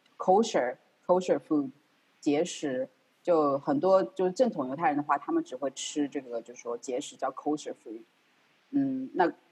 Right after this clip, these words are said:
kosher food 有一条就是说这个动物必须要反刍的，如果要吃鱼的话，就是鱼要有这个脊柱，要有鳍，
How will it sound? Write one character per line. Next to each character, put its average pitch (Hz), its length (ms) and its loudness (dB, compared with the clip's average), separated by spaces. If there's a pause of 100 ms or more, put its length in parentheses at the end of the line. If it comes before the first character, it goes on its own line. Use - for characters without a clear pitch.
(140)
kosher 190 240 0
food 175 220 0
有 127 120 0
一 143 60 0
条 143 180 -2
就 143 120 -4
是 143 40 -10
说 135 220 0
这 156 80 0
个 147 80 0
动 175 160 2
物 151 80 4
必 147 140 -2
须 151 100 -2
要 139 80 4
反 - 240 -4
刍 - 260 -18
的， 117 220 -2
如 143 100 0
果 165 120 6
要 151 160 6
吃 196 240 -4
鱼 135 200 0
的 151 140 6
话， 151 220 6
就 156 100 4
是 160 60 6
鱼 147 180 2
要 180 160 8
有 156 100 2
这 147 120 0
个 165 80 2
脊 147 340 -8
柱， 175 320 -6
要 - 140 2
有 - 100 -4
鳍， 254 640 -10